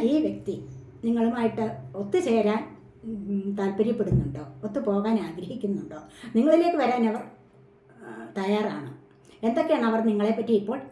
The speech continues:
ചിന്തിക്കുന്നത് എന്നാണ് ഇവിടെ നോക്കാൻ പോകുന്നത്. ഓർക്കുക, ഈ റീഡിംഗ് ജനറലാണ്, ജെൻഡർലെസ് ആണ്, ടൈംലെസ് ആണ്. നിങ്ങളിത് എപ്പോൾ കാണാൻ തുടങ്ങുന്നു, അപ്പോൾ മുതൽ നിങ്ങൾക്കിത് വാലിഡ് ആവുന്നതാണ്.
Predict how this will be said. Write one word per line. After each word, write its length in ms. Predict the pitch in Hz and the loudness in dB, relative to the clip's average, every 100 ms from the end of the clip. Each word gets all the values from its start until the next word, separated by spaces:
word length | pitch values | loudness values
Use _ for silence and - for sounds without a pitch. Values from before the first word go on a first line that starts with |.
| - | 0
ചിന്തിക്കുന്നത് 760 | 240 262 262 254 220 185 - - - 202 | 0 0 -2 0 2 0 -4 -8 -6 -2
എന്നാണ് 400 | 196 214 165 - - | 0 0 -2 -6 -6
ഇവിടെ 160 | 254 311 | -2 0
നോക്കാൻ 280 | 208 151 151 147 | 0 -4 -10 -12
പോകുന്നത്. 360 | - 151 151 - - - - | -12 -10 -10 -14 -20 -16 0
ഓർക്കുക, 580 | 196 202 220 208 208 - | 2 4 2 0 -2 0
ഈ 140 | 294 415 | 6 6
റീഡിംഗ് 280 | 330 208 196 175 | 8 4 2 -2
ജനറലാണ്, 540 | 175 196 214 214 226 - 170 | -6 -2 -2 -2 -4 -8 -8
ജെൻഡർലെസ് 440 | 170 208 247 247 | -4 -2 -2 -4
ആണ്, 280 | 262 302 330 | -4 -4 -2
ടൈംലെസ് 480 | 190 185 294 403 - | -2 2 2 2 -2
ആണ്. 200 | - 160 - - - - 208 | -10 -14 -16 -20 -20 -6 2
നിങ്ങളിത് 260 | 214 214 | 4 6
എപ്പോൾ 240 | 214 - - 226 | 4 2 0 2
കാണാൻ 320 | - 320 349 | 2 4 4
തുടങ്ങുന്നു, 340 | 294 285 254 208 | 4 2 2 0
അപ്പോൾ 180 | - 392 302 | 4 4 6
മുതൽ 200 | 226 208 | 4 2
നിങ്ങൾക്കിത് 420 | 180 202 220 285 339 - | 0 -2 -2 -4 -6 -10
വാലിഡ് 320 | 160 180 233 175 | -8 -4 -4 -4
ആവുന്നതാണ്. 400 | 156 151 151 | -8 -12 -12